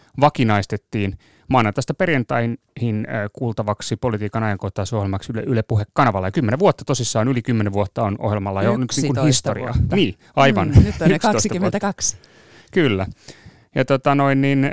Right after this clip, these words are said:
Speaker 1: ja, ja, y-, tässä ohjelmassa todellakin me yritämme kovasti avata siis yhteiskunnan toimintaa. Mitä kaikkea siihen liittyy? Ilmapiiriä,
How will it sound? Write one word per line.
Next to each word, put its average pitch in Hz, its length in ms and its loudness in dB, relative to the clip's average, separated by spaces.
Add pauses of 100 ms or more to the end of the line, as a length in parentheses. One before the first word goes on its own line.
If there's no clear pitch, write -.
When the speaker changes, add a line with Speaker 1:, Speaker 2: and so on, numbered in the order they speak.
Speaker 1:
ja, 160 120 2
ja, 190 200 6 (260)
y-, - 160 -8 (120)
tässä 208 440 2
ohjelmassa 202 380 2
todellakin 180 480 0 (140)
me - 300 -8
yritämme 185 400 2
kovasti 175 460 2
avata 147 360 4
siis - 240 -4
yhteiskunnan 135 560 -4
toimintaa. 104 800 0 (880)
Mitä 127 200 -4
kaikkea 113 300 -4
siihen 113 200 -4
liittyy? 131 600 -4 (600)
Ilmapiiriä, 160 880 0